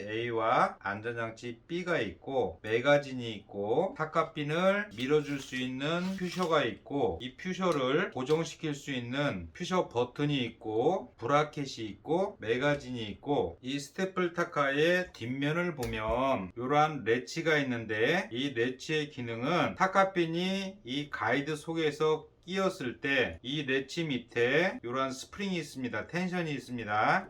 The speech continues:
레치를 눌러서 이 가이드를 열고 끼인 타카핀을 제거를 하시고 이 가이드를 덮고 이 레치를 놓으면 이렇게 고정이 됩니다. 이런 용도로 레치를 사용하는 겁니다.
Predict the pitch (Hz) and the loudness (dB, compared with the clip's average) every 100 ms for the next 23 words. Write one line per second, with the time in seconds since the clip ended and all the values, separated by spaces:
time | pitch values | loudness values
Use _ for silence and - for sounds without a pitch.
0 | - 135 139 151 156 117 117 160 170 - | -2 -2 -2 -2 -4 -2 2 6 6 4
1 | 113 - 123 131 - 120 139 143 147 151 | 2 0 -4 -8 -2 2 2 2 2 2
2 | 139 107 117 131 120 117 156 190 - 165 | 2 2 4 4 2 6 6 4 0 0
3 | 160 151 165 165 - 151 175 175 160 - | 0 -2 -2 -2 -2 -2 -2 -2 -6 -4
4 | 127 131 147 135 127 117 117 160 143 - | -2 0 -2 0 -2 -4 0 4 4 2
5 | 123 139 - 131 139 143 147 - 113 - | -6 -4 2 2 4 2 2 2 -2 -2
6 | - 120 139 190 - 117 123 139 139 147 | -2 4 6 4 0 -6 -4 -4 -4 -2
7 | 151 143 110 120 123 135 147 120 95 - | 0 0 -2 -2 0 2 2 0 -8 -6
8 | 139 - 113 139 156 139 120 104 101 92 | -6 -4 -4 -2 -2 -4 -4 -2 -2 -2
9 | 123 143 185 190 170 127 135 127 131 160 | -2 2 4 2 0 -2 -2 -4 2 2
10 | 190 214 214 117 117 143 160 147 156 151 | 2 0 -2 -6 -4 -4 -4 -2 -2 0
11 | 143 131 110 104 95 92 | 0 0 -4 -4 -2 -2